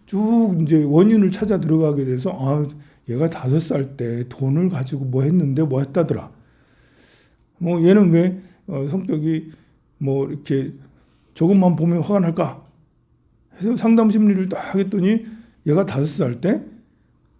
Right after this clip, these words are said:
아버지한테 크게 맞았더라. 그것 때문에 저것만 보면 화가 나고 막 그러게 된다.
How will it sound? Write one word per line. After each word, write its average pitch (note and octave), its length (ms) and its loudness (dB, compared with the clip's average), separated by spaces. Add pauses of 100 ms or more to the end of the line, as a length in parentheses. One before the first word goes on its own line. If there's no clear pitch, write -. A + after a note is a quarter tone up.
(140)
아버지한테 E3+ 600 0
크게 - 560 -4 (340)
맞았더라. C#3 580 -4 (300)
그것 G3 300 2
때문에 D3+ 320 -2
저것만 F3+ 420 2
보면 D3+ 240 -2
화가 G3+ 240 -6
나고 D#3 220 -4
막 B2 180 -10
그러게 C3 340 -10
된다. G#2 360 -12